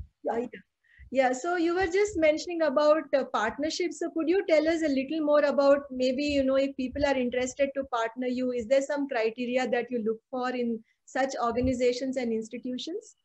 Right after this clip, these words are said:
Speaker 1: Yeah, so, uh, we have various type of partners. The main partnership is implementing partner. So
Speaker 2: Okay.
Speaker 1: because as part of C S R, we, while we have our experience in C S R activities and also connect with the community,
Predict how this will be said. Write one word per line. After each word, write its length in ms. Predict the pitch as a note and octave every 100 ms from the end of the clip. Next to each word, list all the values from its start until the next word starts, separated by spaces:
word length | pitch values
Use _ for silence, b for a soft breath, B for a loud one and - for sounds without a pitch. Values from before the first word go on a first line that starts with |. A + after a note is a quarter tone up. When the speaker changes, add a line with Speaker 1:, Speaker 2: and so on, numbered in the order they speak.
| _ _ _ _ _ _ _ _ _ _
Speaker 1:
Yeah, 380 | C3+ E3 D#3+ D#3
so, 380 | - A3+ G#3+ E3+
uh, 260 | D#3+ D#3 D3+
we 80 | F#3+
have 180 | A#3 F#3
various 320 | F#3 A#3+ A3+
type 180 | G3+ F#3+
of 140 | F#3+ -
partners. 320 | C#3+ F#3 G#3
The 140 | F3+
main 320 | E3 F#3 F#3 -
partnership 480 | E3 E3 F#3+ - G3
is 160 | F#3 F3+
implementing 580 | D#3+ D#3+ D#3+ D#3+ E3 E3
partner. 380 | A#2 - G#2 G#2 _ _ _
So 160 | - F3+
Speaker 2:
Okay. 120 | F3+
Speaker 1:
because 280 | D3 G3 G3 F3+
as 160 | F3+
part 240 | F3+ E3+ F#3+
of 100 | -
C 180 | F3+ F3+
S 120 | F3+
R, 180 | A3 F3
we, 220 | F3 F#3+
while 260 | D#3+ E3+ F#3 D#3+
we 200 | F3 F3
have 260 | D#3 E3 - -
our 260 | D#3+ D#3 D3+
experience 560 | - E3+ F3 F#3 F3+
in 100 | E3
C 200 | - F3
S 120 | F#3
R 140 | F#3 D#3
activities 680 | - D#3+ D#3 C#4 C#4+ - _ _ _
and 140 | D3+ D#3
also 340 | D#3+ E3 F#3
connect 400 | - E3+ F#3+ F#3
with 140 | E3+ E3
the 240 | E3+ D#3
community, 560 | C#3 D3+ E3+ - F4